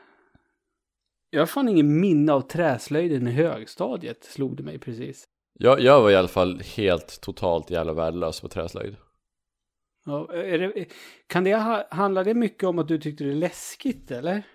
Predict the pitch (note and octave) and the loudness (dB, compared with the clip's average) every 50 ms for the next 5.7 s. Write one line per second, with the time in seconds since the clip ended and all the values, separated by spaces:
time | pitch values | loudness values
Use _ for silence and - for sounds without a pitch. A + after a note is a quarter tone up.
0 | _ _ _ - - G#2 A2+ A#2+ B2+ B2 A#2 G#2+ G#2+ G#2 F#2 F#2+ F#2+ F2+ F2+ F#2 | _ _ _ -2 2 6 6 8 8 8 8 8 6 4 2 0 0 0 0 0
1 | - F#2+ F2+ F2 E2 F#2 F2 E2+ E2+ E2 - F2 - _ - - F#2+ F2 D#2+ D#2+ | 0 0 0 0 2 2 2 2 0 -2 -6 -10 -10 _ 0 2 4 4 4 4
2 | D#2+ D#2 D#2 E2 D#2+ D#2 F2 D#2 D#2+ E2 E2 D#2+ - - - E2+ - - - E2 | 2 0 -2 -4 -4 -2 -2 -2 -2 -2 -4 -6 -8 -10 -14 -14 -14 -14 -16 -12
3 | - - G2+ - - - - _ _ _ _ _ _ _ _ _ _ _ _ _ | -10 -10 -12 -12 -14 -20 -20 _ _ _ _ _ _ _ _ _ _ _ _ _
4 | _ _ _ _ _ - - _ _ _ _ _ - - - - _ _ - C3+ | _ _ _ _ _ -18 -18 _ _ _ _ _ -20 -20 -20 -20 _ _ -4 -2
5 | C#3+ D#3 E3 F#3 G3+ G#3 G#3 G#3 G3+ F#3 - - - - | 0 0 0 -2 -2 -4 -6 -6 -8 -8 -10 -12 -14 -16